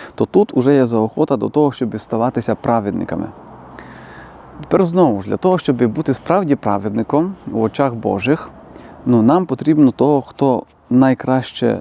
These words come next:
нам у цьому допоможе. І нам потрібно самого Христа. Тому що ми знаємо, що Ісус Христос є єдино прав-, праведним, так, єдиним праведником,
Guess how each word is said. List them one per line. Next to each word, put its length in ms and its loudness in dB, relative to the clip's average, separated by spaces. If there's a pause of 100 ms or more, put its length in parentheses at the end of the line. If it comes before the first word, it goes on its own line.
нам 240 2
у 40 -8
цьому 280 -6
допоможе. 540 -4 (640)
І 60 2
нам 200 4
потрібно 400 0
самого 420 -4
Христа. 400 -8 (200)
Тому 140 2
що 160 -4
ми 100 4
знаємо, 420 2
що 260 -8
Ісус 220 0
Христос 640 -4
є 180 -4
єдино 480 2
прав-, 520 -6
праведним, 880 0 (320)
так, 260 -2
єдиним 500 2
праведником, 720 -2